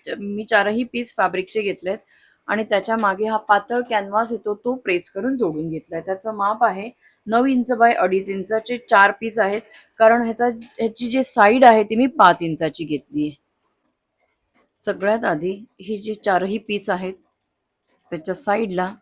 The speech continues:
असा फोल्ड करायचा आणि इथे शिलाई करायची कॉर्नरला. तसंच इथे सुद्धा इथे शिलाई करायची. इथे मी हे, हे चारही पीस साईडने शिवून घेतले.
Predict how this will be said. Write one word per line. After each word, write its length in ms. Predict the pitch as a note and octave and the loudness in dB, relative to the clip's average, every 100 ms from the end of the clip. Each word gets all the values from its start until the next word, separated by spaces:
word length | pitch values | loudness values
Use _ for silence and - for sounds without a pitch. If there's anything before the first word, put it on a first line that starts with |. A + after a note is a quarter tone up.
| _ _ | _ _
असा 180 | D#3 F#3+ | -12 -10
फोल्ड 340 | F3+ G3 G3+ G#3 | -6 0 0 2
करायचा 520 | F#3 E3 D#3+ F#3 G3 - | 0 0 -2 -6 -8 -6
आणि 200 | F3+ - | -6 -6
इथे 400 | - F#3+ - A#3+ | -12 -14 -4 -4
शिलाई 380 | A#3+ - D3 D3 | -2 -4 -4 -4
करायची 500 | D3+ E3 D#3+ D#3 A#3 - _ _ _ | -4 -4 -6 -6 -10 -12 _ _ _
कॉर्नरला. 680 | G3 E3+ D3+ C#3+ C#3+ F3+ B3+ _ _ _ _ _ _ _ | 0 2 2 -2 -4 -6 -8 _ _ _ _ _ _ _
तसंच 300 | G3+ B3+ B3 | -8 -6 -6
इथे 260 | G#3 F3 F#3+ | -6 -4 -2
सुद्धा 440 | F#3+ F3+ D#3+ G#3 C4+ _ _ _ _ _ _ _ _ _ _ _ _ _ _ _ _ _ _ _ _ | -2 -4 -4 -6 -8 _ _ _ _ _ _ _ _ _ _ _ _ _ _ _ _ _ _ _ _
इथे 240 | - G3 B3 | -8 -2 -2
शिलाई 360 | - C#3+ C3+ | 0 0 -2
करायची. 500 | C#3+ E3 D3+ D3+ E3 D3+ _ - _ _ _ _ _ _ _ _ _ _ _ - _ _ _ _ - - - | -2 0 0 0 -4 -8 _ -20 _ _ _ _ _ _ _ _ _ _ _ -20 _ _ _ _ -20 -20 -14
इथे 260 | G3+ G#3 A3+ | -12 -8 -6
मी 180 | A3 | -6
हे, 140 | A3 A3 _ - | -6 -10 _ -10
हे 100 | G#3 | -8
चारही 480 | G3+ F3+ E3+ E3 G#3+ | -2 -2 0 -4 -8
पीस 400 | - F#3 F#3+ - | -6 -8 -6 -2
साईडने 500 | D#3+ D#3+ D#3 F#3+ B3 - - | 0 0 -2 -6 -8 -12 -12
शिवून 400 | - G3+ E3+ E3+ | -6 -4 -4 -4
घेतले. 400 | F3+ - F#3 B3 | -6 -8 -6 -8